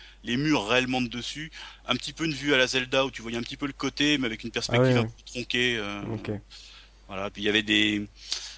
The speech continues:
Speaker 1: alors les, les monstres étaient vraiment, euh, extrêmement nombreux. Tu pouvais te retrouver avec, à l'écran, euh, pff, peut-être cent, cent cinquante monstres qui te fonçaient dessus.
Speaker 2: Wow.
Speaker 1: Et il y avait, ils avaient des espèces de générateurs, si on peut dire. Ils,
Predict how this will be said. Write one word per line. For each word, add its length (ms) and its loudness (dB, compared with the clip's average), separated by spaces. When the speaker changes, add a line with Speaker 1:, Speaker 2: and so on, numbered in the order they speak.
Speaker 1:
alors 160 6
les, 200 -2
les 160 -4
monstres 340 2
étaient 180 0
vraiment, 480 0
euh, 120 -6
extrêmement 420 -2
nombreux. 460 0
Tu 120 -12
pouvais 220 -10
te 80 -8
retrouver 400 -2
avec, 300 0
à 160 -4
l'écran, 540 -2
euh, 40 -10
pff, 280 -12
peut-être 160 -2
cent, 340 6
cent 140 2
cinquante 380 -2
monstres 320 -2
qui 100 -10
te 60 -8
fonçaient 240 -2
dessus. 260 -6
Speaker 2:
Wow. 380 4
Speaker 1:
Et 260 4
il 60 -12
y 80 2
avait, 260 4
ils 140 2
avaient 120 0
des 240 -8
espèces 300 -4
de 80 -8
générateurs, 720 0
si 120 -10
on 60 -14
peut 140 -14
dire. 260 -4
Ils, 80 -4